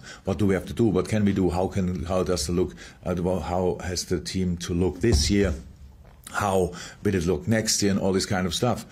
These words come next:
And that's the situation. So maybe not the most exciting, but if you are a real Liverpool fan, you are really happy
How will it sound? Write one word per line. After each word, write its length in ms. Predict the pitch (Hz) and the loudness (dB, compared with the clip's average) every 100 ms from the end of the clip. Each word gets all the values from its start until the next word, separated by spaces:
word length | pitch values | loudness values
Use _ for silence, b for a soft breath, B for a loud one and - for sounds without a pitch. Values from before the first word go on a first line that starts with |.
| B B B | B B B
And 360 | 107 101 - - - | 0 0 -2 -6 0
that's 240 | 95 - | 0 2
the 80 | 95 | 0
situation. 680 | - 90 110 123 - 85 | 0 2 2 2 -2 -6
So 360 | 85 107 87 - | -4 0 0 -2
maybe 320 | 98 107 101 | 0 2 2
not 300 | 95 98 - | 2 2 2
the 80 | 104 | 2
most 260 | 98 92 101 | 2 2 0
exciting, 560 | 95 - 82 90 120 | 0 0 0 2 0
but 220 | 101 92 - | 2 0 0
if 180 | 107 | 0
you 160 | 101 85 | 0 2
are 180 | 87 92 | 2 4
a 60 | |
real 220 | 85 107 101 | 4 4 4
Liverpool 420 | 101 95 90 80 | 4 2 0 0
fan, 220 | 113 113 | 2 2
you 120 | 87 | 4
are 80 | 82 | 4
really 260 | 92 92 85 | 2 2 0
happy 440 | 101 - 82 | 0 -2 -4